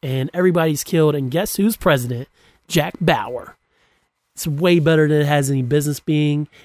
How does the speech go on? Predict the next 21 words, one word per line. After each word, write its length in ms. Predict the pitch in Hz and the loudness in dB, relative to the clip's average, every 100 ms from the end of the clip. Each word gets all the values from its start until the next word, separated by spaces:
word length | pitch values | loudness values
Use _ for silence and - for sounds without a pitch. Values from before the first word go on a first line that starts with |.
| _ _ | _ _
and 460 | 175 175 175 165 - _ - | 0 2 2 0 -6 _ -4
I'm 220 | 151 147 | -2 0
glad 320 | 143 156 147 | 0 0 0
that 240 | 143 156 170 | -4 -6 -12
Kiefer 480 | - 185 156 151 | -6 -4 -2 -4
Sutherland 460 | - 165 143 147 139 | -2 0 0 0 0
has 360 | 147 139 131 143 | 0 -2 -4 -4
more 280 | 143 143 | 0 0
than 180 | 139 131 | 0 -2
one, 380 | 135 135 131 127 _ _ _ _ _ _ - | -2 -2 -2 -4 _ _ _ _ _ _ -8
um, 500 | 131 127 117 117 123 _ _ _ _ - _ _ _ _ _ _ _ _ _ | -4 -2 -2 -6 -10 _ _ _ _ -18 _ _ _ _ _ _ _ _ _
more 240 | 160 143 | -4 0
than 100 | 147 | 2
one 240 | 139 139 131 | 0 0 0
gear 300 | 143 165 135 | 2 2 2
besides 760 | 120 - 135 123 117 - - - _ 139 | -2 -4 -4 -4 -6 -10 -14 -18 _ -4
Jack 220 | 139 120 | -2 -2
Bauer, 420 | 117 120 - 160 _ _ _ _ | -8 -10 -12 -16 _ _ _ _
'cause 300 | - 143 135 | -2 0 0
he's 140 | 151 127 | -2 -6
playing, 640 | - 156 143 139 131 | -4 -2 0 0 -2